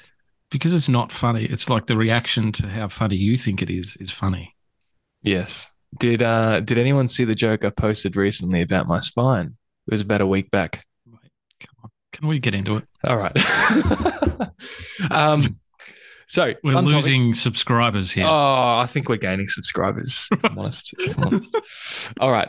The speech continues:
Speaker 2: getting into it. Um, I thought it would be cool if we spoke, generally speaking, about facilitation.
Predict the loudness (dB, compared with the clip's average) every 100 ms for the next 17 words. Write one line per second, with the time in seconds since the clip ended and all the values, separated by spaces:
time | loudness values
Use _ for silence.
0 | 0 2 4 2 2 0 0 2 4 2
1 | 0 -4 -10 -14 _ _ _ _ _ _
2 | 0 4 2 2 0 2 2 2 -2 0
3 | 0 2 0 0 -2 0 2 2 2 0
4 | -2 0 0 -2 -2 2 4 2 0 -2
5 | -2 -2 -2 -2 0 0 2 0 -2 -10
6 | -4 0 2 0 0 -2 0 -4